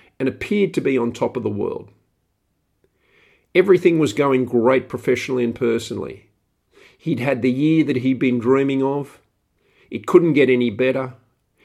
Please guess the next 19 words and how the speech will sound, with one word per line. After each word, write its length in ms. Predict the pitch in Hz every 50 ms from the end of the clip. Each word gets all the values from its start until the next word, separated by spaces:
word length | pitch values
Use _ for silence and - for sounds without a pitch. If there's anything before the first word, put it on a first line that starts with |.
| _ _ _ _ _
It 60 | - 139
was 180 | 139 147 -
like 200 | 156 156 151 147 -
riding 400 | 143 147 143 143 143 139 131 123
a 80 | 123
great 480 | 110 107 131 139 151 156 165 156 123 131
wave 400 | 123 139 135 123 113 104 107 110
all 180 | 120 123 123
the 60 | 117 110
way 220 | 107 110 104 101
to 80 | 98 92
the 80 | 90
beach. 560 | 82 95 92 87 - - - - - - - _ _ _ _ _ _ _ _ _ _ _ _ _ _ _ _ _ _ _ _ _ _ _ _ _ _ _ _ _ _ _ _ _ _ _ -
The 60 | 131
following 500 | - - 185 190 196 190 175 156 143 -
six 360 | - - 175 165 - - -
months, 300 | 165 180 175 123 101 -
something 400 | - 127 123 - - 131 117 110
changed. 640 | - - 143 123 117 107 87 - - - - -